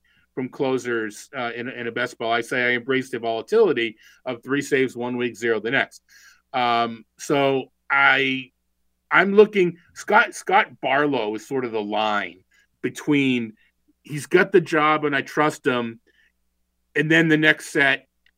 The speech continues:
is, you know, I, he could lead the league in saves or he could get twenty or fifteen. So Barlow's kind of that line. Um, I got Barlow, you know, so I, I don't mind getting Barlow,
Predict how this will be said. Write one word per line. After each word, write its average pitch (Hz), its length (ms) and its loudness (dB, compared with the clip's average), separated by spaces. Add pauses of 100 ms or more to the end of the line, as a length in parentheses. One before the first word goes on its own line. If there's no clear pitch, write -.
(140)
is, 127 560 -6 (460)
you 254 140 -4
know, 233 100 4
I, 220 280 0 (140)
he 214 200 -10
could 214 220 0
lead 214 180 -2
the 196 80 0
league 202 260 -2
in 190 80 -6
saves 190 460 0
or 170 180 -4
he 185 120 -2
could 175 260 2
get 170 240 -4
twenty 175 440 -6 (320)
or 143 120 -4
fifteen. 160 540 -2 (240)
So 151 220 0
Barlow's 170 460 4
kind 160 180 0
of 143 80 0
that 127 200 4
line. 123 500 2 (380)
Um, 113 280 -2
I 110 100 0
got 165 200 4
Barlow, 156 480 2
you 151 80 0
know, 135 260 -4
so 156 140 -4
I, 139 260 -2
I 143 60 0
don't 196 220 0 (120)
mind 165 320 2
getting 165 300 4
Barlow, 139 540 0